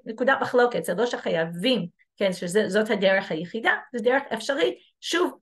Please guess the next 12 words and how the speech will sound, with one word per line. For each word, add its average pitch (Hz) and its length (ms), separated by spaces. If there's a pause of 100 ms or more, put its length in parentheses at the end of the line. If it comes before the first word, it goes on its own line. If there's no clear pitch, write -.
(160)
לדעתי, 214 560
להתמודד 208 420
עם 226 80
הקושי 254 360
הזה 202 220 (120)
של - 200
צדיק 190 340
ורע 175 200
לו 170 140
ורשע 170 400
ולטוב 247 340
לו, 226 120